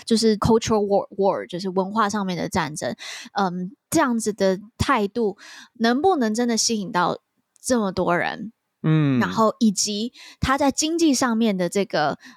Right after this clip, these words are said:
Speaker 1: 嗯，因为说真的，我川，川普有个很强的点，就是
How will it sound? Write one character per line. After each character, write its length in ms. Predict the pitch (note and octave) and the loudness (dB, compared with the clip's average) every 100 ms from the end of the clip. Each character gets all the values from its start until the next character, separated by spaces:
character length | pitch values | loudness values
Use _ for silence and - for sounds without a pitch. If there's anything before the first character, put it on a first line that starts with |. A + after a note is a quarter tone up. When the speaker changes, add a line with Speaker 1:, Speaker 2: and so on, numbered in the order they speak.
| _ | _
Speaker 1:
嗯， 440 | - F3 F3 E3+ - _ _ | -4 -2 -4 -6 -10 _ _
因 140 | - F4 | -6 -2
为 100 | F4 | 0
说 160 | - | 0
真 80 | D4+ | 0
的， 80 | C#4 | 0
我 80 | G#3 | 0
川， 220 | B3 C4 | 0 0
川 160 | C4+ C#4 | 0 4
普 100 | G#3+ | 4
有 80 | |
个 100 | F3+ | 4
很 140 | G3 E3+ | 0 -4
强 240 | - F3 | -4 -2
的 220 | G3 G3+ - - - _ - | 0 0 -2 -14 -20 _ -2
点， 220 | G#3 G3+ | -2 0
就 160 | G#3+ | 0
是 260 | G#3 - G#3 | 0 0 -2